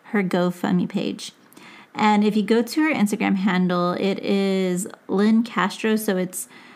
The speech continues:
L Y N C A S T R O. If you go to her handle, she has her GoFundMe page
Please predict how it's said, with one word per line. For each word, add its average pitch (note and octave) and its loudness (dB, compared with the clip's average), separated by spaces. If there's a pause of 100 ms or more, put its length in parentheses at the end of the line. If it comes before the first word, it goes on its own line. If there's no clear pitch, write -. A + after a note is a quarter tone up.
(180)
L A#3+ 4
Y G#3 4
N G#3 4
C - 0
A G3 0
S G3 0 (180)
T G#3+ 0
R F#3+ 2
O. G3+ 2 (1000)
If A3 -4
you G#3 0
go G#3+ 2
to D4+ 0
her C4 2
handle, G#3 2
she G3+ 0
has G#3+ 0 (140)
her F#3 -2
GoFundMe F#3+ 0
page F#3 -4